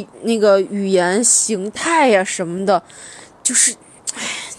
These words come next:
我觉得我自己不是女人，<laughs>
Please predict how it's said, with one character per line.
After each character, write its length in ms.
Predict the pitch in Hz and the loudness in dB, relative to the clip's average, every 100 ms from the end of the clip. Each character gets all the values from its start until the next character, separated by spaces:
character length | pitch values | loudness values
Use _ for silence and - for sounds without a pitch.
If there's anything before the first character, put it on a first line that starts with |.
| - - - - - 262 | -20 -20 -20 -18 -16 -2
我 100 | 220 | 0
觉 140 | 254 | 4
得 80 | 294 | 2
我 80 | 208 | 2
自 180 | 233 247 | 0 0
己 80 | |
不 140 | 226 233 | -2 0
是 120 | 349 | 4
女 160 | 294 233 | 4 4
人， 240 | 175 180 - - | 2 0 -4 -14
<laughs> 200 | - | 0